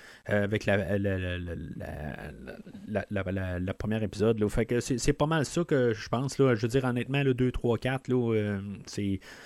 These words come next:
même s'il y a Mark Singer puis, euh, J K Earle Haley, j'ai trouvé ça le fun, là. C'est, c'était un peu les épisodes, là, qui, qui sont comme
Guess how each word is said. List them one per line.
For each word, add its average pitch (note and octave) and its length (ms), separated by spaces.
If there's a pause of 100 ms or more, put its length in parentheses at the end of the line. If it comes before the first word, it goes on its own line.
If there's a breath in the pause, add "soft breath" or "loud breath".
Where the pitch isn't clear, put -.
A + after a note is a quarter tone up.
(400 loud breath)
même C3+ 120
s'il B2+ 300
y A#2 80
a A2 100
Mark A2+ 240
Singer A#2+ 460
puis, G2+ 240
euh, F#2 80
J G#2 160
K - 120
Earle A2 260
Haley, A2 320
j'ai A2 120
trouvé A2+ 220
ça G#2+ 140
le F#2+ 40
fun, G#2+ 240
là. A2 240
C'est, G2+ 260
c'était G2+ 200
un F#2+ 40
peu - 120
les G2+ 220
épisodes, G2 340
là, F2+ 100
qui, F#2 220
qui - 100
sont G#2+ 220
comme B2 300